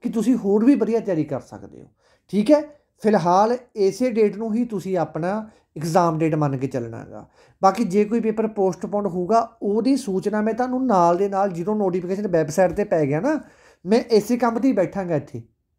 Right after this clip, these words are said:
ਜਦੋਂ ਨੋਟੀਫਿਕੇਸ਼ਨ ਵੈੱਬਸਾਈਟ 'ਤੇ ਪੈ ਗਿਆ, ਮੈਂ ਤੁਹਾਨੂੰ ਨਾਲ ਦੀ ਨਾਲ ਸੂਚਿਤ ਕਰ ਦੂੰਗਾ ਕਿ ਬਈ ਫਲਾਨਾ ਪੇਪਰ ਹੈ ਜਿਹੜਾ ਇੰਨਾ ਵਿਗਿਆਪਨ ਨੰਬਰ ਹੈਗਾ ਉਹ ਪੋਸਟਪੋਨ ਹੋ ਗਿਆ। ਜਦੋਂ ਵੀ ਤੁਸੀਂ ਕੋਈ ਭਰਤੀ ਭਰਦੇ ਹੋ ਨਾ,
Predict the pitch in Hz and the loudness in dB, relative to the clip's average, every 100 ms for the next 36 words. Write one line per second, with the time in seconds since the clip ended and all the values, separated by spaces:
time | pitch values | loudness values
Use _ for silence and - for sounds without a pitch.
0 | _ _ _ - 208 233 214 208 226 240 | _ _ _ 0 4 6 4 2 -2 0
1 | 196 175 - 196 220 214 202 214 220 240 | 0 0 -2 -4 -2 -2 -2 -2 -2 -2
2 | 214 170 185 185 175 165 175 180 156 170 | 2 0 0 -4 -6 -6 -2 -2 -2 -2
3 | 180 180 226 226 175 156 165 151 151 151 | 0 0 -2 0 0 0 2 0 0 0
4 | 147 202 208 185 170 165 151 139 135 135 | 2 0 -2 -2 0 0 2 0 0 -4
5 | 123 120 139 147 269 302 - - _ 233 | -6 -2 -2 2 2 0 -6 -20 _ -2
6 | 233 240 196 - 180 170 143 143 156 175 | 2 4 2 2 -4 -2 -2 -2 -2 0
7 | 240 233 214 233 226 233 233 233 254 196 | 0 -2 -4 -4 0 0 0 -2 -2 0
8 | 196 254 | 0 0